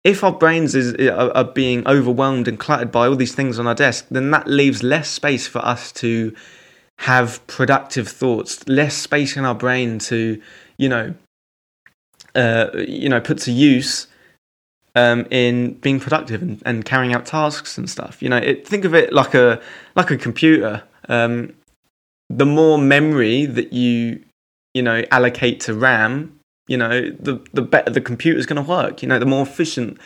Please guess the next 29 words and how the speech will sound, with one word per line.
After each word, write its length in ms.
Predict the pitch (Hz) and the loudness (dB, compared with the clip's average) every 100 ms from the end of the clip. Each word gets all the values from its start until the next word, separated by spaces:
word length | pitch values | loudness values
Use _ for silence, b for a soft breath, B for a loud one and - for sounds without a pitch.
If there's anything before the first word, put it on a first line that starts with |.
| B B | B B
the 80 | 131 | -4
computer's 420 | 135 - 147 139 | -4 2 2 2
gonna 180 | 147 135 | 2 4
work, 460 | 160 139 98 - | 4 4 0 -4
you 60 | 127 | -6
know, 160 | 117 110 | -4 -4
the 140 | 123 | -2
more 260 | 131 135 123 | 0 -2 -2
tasks 560 | - 160 147 - - | 2 4 2 -2 -8
it's 140 | 120 - | -6 -4
gonna 180 | 123 | -4
be 140 | 113 120 | -2 0
able 220 | 120 117 | 0 0
to 60 | 113 | -4
carry 360 | - 117 117 | -4 -4 -2
out. 300 | 143 - - B B B B | -4 -6 -8 B B B B
And 140 | 165 156 | 0 0
it, 220 | - _ - _ _ - - | -2 _ -20 _ _ -4 2
don't 240 | 185 214 | 2 2
think 180 | 180 156 | 0 0
for 100 | 143 | -2
a 40 | |
second 340 | 143 180 - 117 | 0 -2 0 0
that 100 | 117 | 2
our 120 | 123 | 2
brains 300 | 123 135 117 | 2 2 2
are 60 | |
any 140 | 117 117 | 0 0
different. 480 | 123 123 123 - | -2 -2 -10 -12